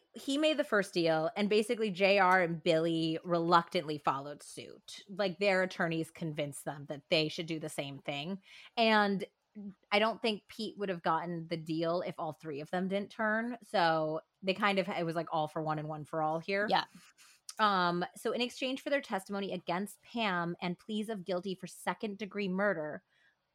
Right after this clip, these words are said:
Speaker 1: Billy and Pete would receive forty years in prison with twelve years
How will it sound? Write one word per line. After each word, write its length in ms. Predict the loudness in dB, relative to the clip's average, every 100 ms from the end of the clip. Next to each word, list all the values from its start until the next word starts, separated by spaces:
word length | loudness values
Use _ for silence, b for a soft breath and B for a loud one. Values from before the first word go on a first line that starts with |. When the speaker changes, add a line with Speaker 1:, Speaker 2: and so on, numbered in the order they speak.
| -14 -2
Speaker 1:
Billy 340 | 0 0 0
and 180 | -2 -4
Pete 580 | -8 -8 -6 -8 -12 -20 _
would 180 | -6 -4
receive 600 | -4 -6 -4 -2 -2 -4 _ -6
forty 240 | -2 -2
years 440 | -2 -2 -2 -2 -4
in 100 | -8
prison 640 | -6 -4 -2 -4 -6 -10 -8
with 180 | -10 -10
twelve 520 | -8 -2 0 0 -2
years 300 | -4 -4 -4